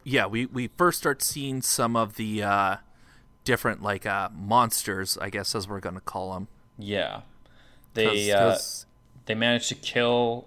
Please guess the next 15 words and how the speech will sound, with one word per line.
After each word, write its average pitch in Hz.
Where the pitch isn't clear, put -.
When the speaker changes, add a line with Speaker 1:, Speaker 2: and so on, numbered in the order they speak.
Speaker 2:
uh, 107
the 107
creature, 107
uh, 98
and 95
they 95
take 95
that 156
to -
the 107
med 95
lab. 95
Uh, 95
and 101
Sam 107